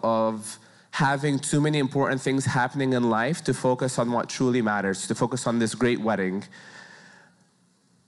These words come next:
And that's when people, when, when the father, when the king decided that, "Okay, these people, okay, forget about them. I'm not gonna go out and beg them to come.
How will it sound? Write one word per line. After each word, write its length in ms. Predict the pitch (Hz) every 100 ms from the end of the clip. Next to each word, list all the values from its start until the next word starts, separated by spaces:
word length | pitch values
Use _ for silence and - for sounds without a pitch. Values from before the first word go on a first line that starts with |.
| _ _ _ _ _ -
And 140 | 127 127
that's 240 | 143 -
when 180 | 170 156
people, 560 | - 151 156 147 143 120
when, 320 | 131 127 120 -
when 460 | 127 120 123 117 -
the 140 | 127 123
father, 540 | - 135 139 143 147
when 200 | 139 123
the 80 | 120
king 400 | - 135 135 143
decided 600 | 135 127 - 123 123 127
that, 120 | 120
"Okay, 340 | 117 - 110 101 110
these 240 | 120 135
people, 480 | - 143 139 160 208 - - - - _ _ _ _ - - - -
okay, 260 | - - - - -
forget 340 | - 147 135 143
about 280 | 110 92 90
them. 240 | 95 98 - - - - - - -
I'm 140 | 123 131
not 160 | 139
gonna 200 | 139 139
go 220 | 127 135
out 220 | - 131 -
and 240 | 120 107
beg 220 | 120 120
them 200 | 127 135 139
to 100 | 135
come. 380 | 127 120 180